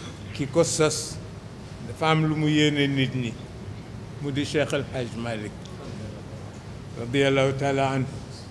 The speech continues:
Ñu bokk koog yéen, bokk koog tabaarakallahu njaboot yi nga xam ne duñu sonn mukk ngir wuyu bu ñu leen woowee ci lu mel nii. Ñoom it ñu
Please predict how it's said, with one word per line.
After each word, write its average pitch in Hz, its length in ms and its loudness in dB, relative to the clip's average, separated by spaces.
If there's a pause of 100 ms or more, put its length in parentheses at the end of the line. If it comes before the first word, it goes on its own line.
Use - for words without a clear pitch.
(1500)
Ñu 139 100 0
bokk 143 400 2
koog 151 180 6
yéen, 165 300 8 (260)
bokk 120 360 -2
koog 143 240 6 (1900)
tabaarakallahu 143 880 4 (140)
njaboot 147 500 8
yi 156 120 6
nga 156 120 8
xam 156 240 4
ne 151 140 6
duñu 151 340 4
sonn 151 400 4
mukk 165 280 4 (1300)
ngir 156 240 8
wuyu 196 500 8 (340)
bu 135 80 0
ñu 151 140 4
leen 160 220 8
woowee 147 400 6
ci 156 120 0
lu 143 160 2
mel 139 280 6
nii. 127 200 2 (1400)
Ñoom 147 220 6
it 156 160 4
ñu 151 120 4